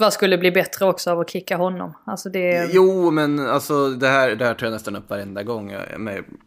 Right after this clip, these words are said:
Speaker 2: i, men liksom, jag kan fortfarande inte förstå hur... Alltså, jag, Arsenal, liksom, nu, nu kanske jag hoppar lite här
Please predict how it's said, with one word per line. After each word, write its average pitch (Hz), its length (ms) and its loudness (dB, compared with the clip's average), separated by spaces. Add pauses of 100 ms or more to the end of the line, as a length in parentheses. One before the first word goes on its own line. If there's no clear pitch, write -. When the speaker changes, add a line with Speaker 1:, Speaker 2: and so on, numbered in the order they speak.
(160)
Speaker 2:
i, 101 160 -2
men 113 320 -4
liksom, 117 260 -4
jag 123 160 2
kan 139 100 0
fortfarande 127 420 0
inte 120 180 -6
förstå 113 440 -4
hur... 107 380 -4 (1400)
Alltså, 139 200 0
jag, 156 320 6
Arsenal, 160 420 0 (360)
liksom, 131 420 -4
nu, 143 180 2
nu 139 140 2
kanske 139 280 0
jag 127 60 4
hoppar 131 300 0
lite 117 280 -2
här 107 260 -6